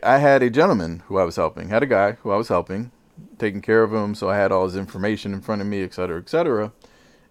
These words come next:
And when he saw me, he was like, "Hey,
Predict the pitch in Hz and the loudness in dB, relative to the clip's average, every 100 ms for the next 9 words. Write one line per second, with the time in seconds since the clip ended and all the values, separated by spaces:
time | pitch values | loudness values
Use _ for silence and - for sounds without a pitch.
0 | _ 104 110 110 110 - 170 190 147 123 | _ -6 -4 -2 -4 -2 -2 0 -2 -2
1 | 120 113 107 98 92 - _ _ _ _ | -2 0 2 2 2 -4 _ _ _ _
2 | _ _ _ 185 175 131 90 95 | _ _ _ 2 6 6 2 -4